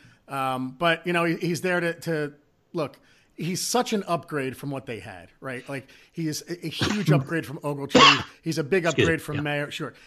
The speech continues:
Speaker 1: He's a, he's a big upgrade from Mayo, who's still there as a backup.
Speaker 2: Mm-hmm.
Speaker 1: And then I, I listen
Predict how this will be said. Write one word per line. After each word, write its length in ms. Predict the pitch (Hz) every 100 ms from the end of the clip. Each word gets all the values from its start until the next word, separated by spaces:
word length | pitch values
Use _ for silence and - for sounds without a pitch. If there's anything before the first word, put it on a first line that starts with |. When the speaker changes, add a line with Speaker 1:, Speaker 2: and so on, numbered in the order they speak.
| -
Speaker 1:
He's 200 | 185 165
a, 40 | 160
he's 280 | 180 175
a 60 | 185
big 200 | 147 233
upgrade 340 | 190 185 175
from 200 | - 151
Mayo, 360 | 151 147 147 147
who's 240 | 123 147
still 240 | - 233 269
there 260 | 147 156 165
as 140 | 143
a 60 | 143
backup. 460 | 131 113 127 139 _ _ _ -
Speaker 2:
Mm-hmm. 260 | 127 110 127
Speaker 1:
And 120 | 202
then 180 | 202 196
I, 260 | 180 175 165
I 100 | 170
listen 480 | 165 156 165 127